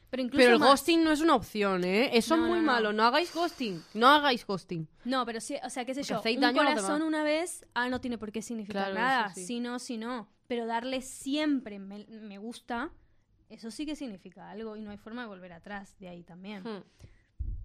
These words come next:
Speaker 1: No sé.
Speaker 3: Es que
Speaker 1: Reflexión.
Speaker 3: es muy, es muy difícil.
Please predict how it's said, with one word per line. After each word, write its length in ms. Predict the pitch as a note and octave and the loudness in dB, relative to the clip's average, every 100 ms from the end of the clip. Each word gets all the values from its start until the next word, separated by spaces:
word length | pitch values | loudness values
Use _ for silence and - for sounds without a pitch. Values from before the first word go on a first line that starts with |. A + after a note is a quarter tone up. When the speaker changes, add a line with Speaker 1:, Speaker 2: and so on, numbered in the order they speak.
| - - _ | -14 -20 _
Speaker 1:
No 100 | G#3 | -16
sé. 160 | F3+ G3 F#3+ _ _ _ _ _ _ _ _ E3+ | -16 -18 -20 _ _ _ _ _ _ _ _ -20
Speaker 3:
Es 120 | - - | -18 -6
que 120 | D#4 | -4
Speaker 1:
Reflexión. 60 | D4 | -2
Speaker 3:
es 220 | C4+ - | -4 -6
muy, 380 | A#3+ A#3+ C4+ D4+ | -6 -4 -4 -6
es 120 | B3 A3+ | -10 -8
muy 140 | D4 | -8
difícil. 480 | C4 - D3+ - - | -8 -10 -16 -18 -20